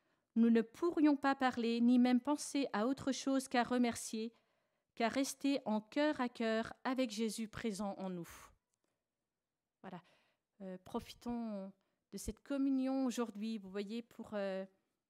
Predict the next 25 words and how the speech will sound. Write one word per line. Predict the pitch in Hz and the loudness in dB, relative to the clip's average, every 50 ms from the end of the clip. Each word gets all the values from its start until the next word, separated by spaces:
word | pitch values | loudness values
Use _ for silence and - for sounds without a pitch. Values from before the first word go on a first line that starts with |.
| _ _ _ _ _ _ _ _ - | _ _ _ _ _ _ _ _ -6
la | 190 208 | -6 -4
recevoir | 220 247 240 - 262 220 262 247 | -4 -4 -4 -4 -4 -2 -2 -2
dans | 240 247 233 208 | -2 -2 -2 -2
un | 233 226 | -2 -4
cœur | 226 233 220 208 - | -2 -4 -6 -6 -8
pur, | _ _ - - 294 294 294 294 285 285 - | _ _ -6 -2 -2 0 0 0 -2 -4 -8
pour | _ - 220 214 226 | _ -14 -10 -8 -6
l'offrir | 220 240 254 254 - - - 269 269 254 240 | -4 -4 -4 -6 -8 -8 -4 -2 -2 -2 -2
en | 226 | -2
esprit | 226 226 214 - - - 233 | -4 -4 -6 -8 -8 -6 -4
de | 202 | -2
réparation, | 208 202 247 254 262 269 262 262 262 254 - - - 277 294 339 - _ _ _ _ _ _ _ _ _ _ _ _ _ _ _ _ _ _ - | -2 0 0 0 0 0 0 0 2 0 0 0 0 0 0 -2 -4 _ _ _ _ _ _ _ _ _ _ _ _ _ _ _ _ _ _ -10
et | - 202 | -8 -8
puis | 202 - - - 233 240 247 247 | -8 -10 -12 -8 -4 -4 -4 -4
pour, | 233 _ - - 226 - - - | -4 _ -12 -14 -12 -10 -6 -4
euh, | 202 196 190 190 190 190 _ _ _ _ _ _ _ _ _ _ _ _ _ _ _ _ _ _ _ _ _ _ _ _ - | -2 0 0 0 -2 -6 _ _ _ _ _ _ _ _ _ _ _ _ _ _ _ _ _ _ _ _ _ _ _ _ -16
vivifier | 170 - 269 302 294 311 277 - - - 302 302 | -6 -2 -2 0 2 0 0 -2 -2 0 0 2
notre | 269 254 247 - - 233 | 2 0 0 -2 -4 -4
temps | - - 262 254 | -2 -2 -2 0
d'action | 240 233 226 - - | 0 -2 -2 -4 -8
de | 214 196 | -8 -6
grâce. | - 170 170 180 - - | -6 -8 -8 -10 -12 -14
Voilà, | - 220 214 233 | -12 -10 -8 -8
qu'il | 226 - 254 | -8 -8 -10
soit, | - - - 254 254 247 247 | -10 -6 -4 -2 -2 -2 -4